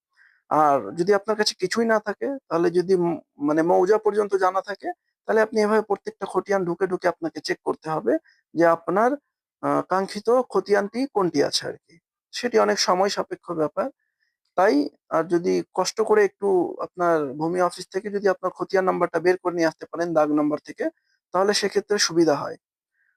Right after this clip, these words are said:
আমি এখান থেকে মৌজা সিলেক্ট করার পরে আমার খতিয়ান নম্বর আমার জানা আছে, আমি খতিয়ান নাম্বারটা এখানে লিখে নিব।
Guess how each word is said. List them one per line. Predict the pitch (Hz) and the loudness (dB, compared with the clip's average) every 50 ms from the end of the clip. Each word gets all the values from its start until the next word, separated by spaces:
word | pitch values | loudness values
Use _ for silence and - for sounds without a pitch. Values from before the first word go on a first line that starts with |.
| _ _ | _ _
আমি | - 170 196 214 220 220 208 | -2 0 2 2 2 2 0
এখান | - 185 - 202 196 202 | 0 0 0 0 0 0
থেকে | 208 196 - 214 208 208 190 156 - - - _ _ _ _ _ _ - | -2 -2 0 2 4 4 4 2 0 -4 -10 _ _ _ _ _ _ -6
মৌজা | 165 175 180 180 180 190 196 | -2 0 2 2 2 2 0
সিলেক্ট | - 202 196 190 185 | 2 0 0 0 0
করার | - 185 185 180 175 170 | 0 0 2 2 2 0
পরে | - 170 165 185 220 269 - _ _ | 0 0 0 0 0 -2 -6 _ _
আমার | - 156 160 165 160 | -4 -2 -2 -2 -2
খতিয়ান | - - 170 - 185 185 185 | -4 -8 -6 -2 0 0 2
নম্বর | 180 180 175 180 185 180 | 2 0 0 0 2 2
আমার | 175 165 - 165 - | 2 4 2 2 2
জানা | 311 311 320 339 330 302 | 2 2 2 2 2 2
আছে, | 285 - - 285 320 - _ _ _ _ _ _ _ _ _ _ | 0 -2 -4 -6 -10 -14 _ _ _ _ _ _ _ _ _ _
আমি | 139 147 151 151 147 143 | -4 -2 0 -2 -2 -4
খতিয়ান | - - 147 - 180 175 170 | -6 -8 -2 2 2 2 4
নাম্বারটা | 165 160 170 170 170 165 - 175 175 165 143 - - | 2 2 2 2 0 0 0 0 2 2 0 -2 -4
এখানে | - - - 165 165 | -10 -8 -2 0 2
লিখে | 160 156 156 151 - 165 | 2 2 0 0 -2 -2
নিব। | 156 151 143 - | 0 0 -2 -2